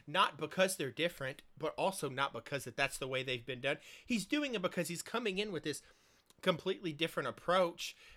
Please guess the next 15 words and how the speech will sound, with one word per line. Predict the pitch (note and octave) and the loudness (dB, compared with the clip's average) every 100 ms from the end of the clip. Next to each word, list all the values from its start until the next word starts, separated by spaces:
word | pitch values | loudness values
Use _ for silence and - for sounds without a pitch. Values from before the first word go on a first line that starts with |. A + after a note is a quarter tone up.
| - | -2
that's | D#3 D3 - | 2 2 2
going | E3 D3+ D3 | 2 2 0
to, | C#3 D#3 C#3 D#3 | 0 0 0 -2
for | - D#3 | -2 0
one, | D#3 A3 F3 F#3 C#3 | 2 4 2 -2 0
based | C#3+ C#3 | 2 2
on | C#3+ | 0
his | C3+ B2 | -2 -6
comments, | - D3+ C3+ A#2+ - - - - - | -2 0 0 -2 -6 -12 -16 -20 -12
really | D3 F3 F3+ E3+ D3+ C#3+ - _ _ _ - - - | -6 -2 0 2 0 -2 -10 _ _ _ -20 -18 2
take | F3+ E3 | 4 4
the | D3 | 0
fan | - D3 C#3 | 6 8 8
into | B2 - B2 | 4 0 -2
account | - C3 A2+ A2+ | 0 0 0 -2